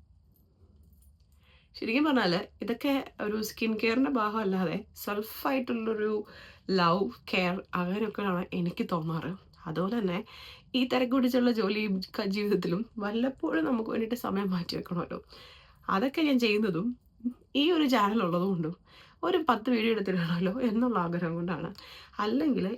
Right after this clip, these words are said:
ഇങ്ങനെയുള്ള മെനക്കെട്ട പണിക്കൊന്നും നിൽക്കാറില്ലാത്ത ഒരാളാണ് ഞാൻ. അപ്പോൾ അങ്ങനെയെങ്കിലുമൊക്കെ നമ്മുടെ കാര്യങ്ങൾ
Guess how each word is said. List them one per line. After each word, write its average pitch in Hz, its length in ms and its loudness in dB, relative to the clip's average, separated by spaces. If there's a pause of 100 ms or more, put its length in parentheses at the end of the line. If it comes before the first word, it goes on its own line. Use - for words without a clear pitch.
(140)
ഇങ്ങനെയുള്ള 269 520 2
മെനക്കെട്ട 202 400 -4
പണിക്കൊന്നും 180 540 -2
നിൽക്കാറില്ലാത്ത 190 580 -4
ഒരാളാണ് 180 420 -4
ഞാൻ. - 160 -6 (480)
അപ്പോൾ - 160 -4 (180)
അങ്ങനെയെങ്കിലുമൊക്കെ 190 800 0 (200)
നമ്മുടെ 196 240 -2 (100)
കാര്യങ്ങൾ 240 360 2